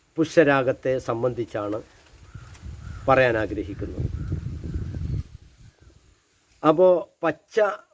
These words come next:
പുഷ്യരാഗം വളരെ അപൂർവമായി മാത്രം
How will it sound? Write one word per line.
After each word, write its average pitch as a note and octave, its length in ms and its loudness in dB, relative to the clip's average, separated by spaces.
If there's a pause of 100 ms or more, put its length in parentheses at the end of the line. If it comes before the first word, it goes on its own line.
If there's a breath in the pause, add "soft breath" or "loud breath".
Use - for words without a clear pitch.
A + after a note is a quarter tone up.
(140)
പുഷ്യരാഗം C#3 760 2 (1000)
വളരെ E3+ 360 6 (280)
അപൂർവമായി E3 840 4 (340)
മാത്രം D3+ 440 0